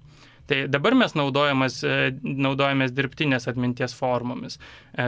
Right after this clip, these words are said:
tai turime duombazes, e, turime kompiuterius, tačiau antikos pasauliui muzika buvo būdas atsiminti praeitį, atsiminti, e,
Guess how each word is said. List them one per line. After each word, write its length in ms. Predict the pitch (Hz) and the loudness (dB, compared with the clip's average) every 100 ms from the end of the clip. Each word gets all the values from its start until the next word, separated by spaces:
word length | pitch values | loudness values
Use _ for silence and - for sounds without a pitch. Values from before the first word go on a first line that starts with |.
| 123 | -2
tai 80 | |
turime 320 | 117 143 127 117 | -2 0 2 0
duombazes, 720 | 123 208 240 214 185 170 - | 2 4 4 4 0 -2 -6
e, 160 | - 127 | -6 -4
turime 300 | 131 123 120 | -2 -2 -2
kompiuterius, 720 | 120 123 123 220 208 196 180 - - - - - | -4 -6 -4 -4 -2 -2 -2 -4 -16 -20 -10 -6
tačiau 240 | 131 165 | 0 2
antikos 460 | 143 185 220 160 151 | 2 0 -2 -2 -2
pasauliui 540 | 135 - 123 160 214 | -4 0 0 2 2
muzika 340 | 165 170 196 180 | 0 -2 -2 -2
buvo 240 | 160 175 | 0 0
būdas 520 | 151 143 156 180 - - | 0 -2 0 -2 -2 -4
atsiminti 680 | 143 147 - 143 151 151 - | -2 -2 0 0 0 -4 -2
praeitį, 540 | 202 196 131 120 123 | 0 2 0 -2 -4
atsiminti, 560 | 120 120 139 151 147 131 | -4 -2 -2 -2 -4 -4
e, 380 | 123 131 139 | -4 -4 -6